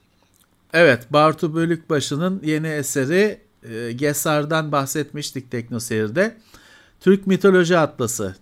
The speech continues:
Çok güzel bir şey. Tamamı elle çizilmiş. Üç yüz seksen dört sayfa bir şey. E, birazcık pahalı ama, e,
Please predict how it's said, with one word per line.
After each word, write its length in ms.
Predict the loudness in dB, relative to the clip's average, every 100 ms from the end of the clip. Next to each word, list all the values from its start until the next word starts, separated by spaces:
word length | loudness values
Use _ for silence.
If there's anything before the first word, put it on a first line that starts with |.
| _ _
Çok 300 | -2 -2 -2
güzel 360 | -4 -2 -2 -4
bir 40 |
şey. 260 | -4 -4 0
Tamamı 500 | 0 0 -2 -2 -2
elle 400 | -2 -2 -2 -4
çizilmiş. 600 | -6 -6 -6 -6 -6 -8
Üç 240 | -10 -10
yüz 160 | -8 -6
seksen 440 | -6 -4 -4 -2
dört 180 | -4 -2
sayfa 380 | -4 -4 -4 -6
bir 40 |
şey. 300 | -4 -4 -2
E, 80 | -2
birazcık 480 | 0 0 -2 -6 0
pahalı 320 | 2 4 2
ama, 340 | 2 0 -2 -12 _ _ _ _ _
e, 220 | -2 -2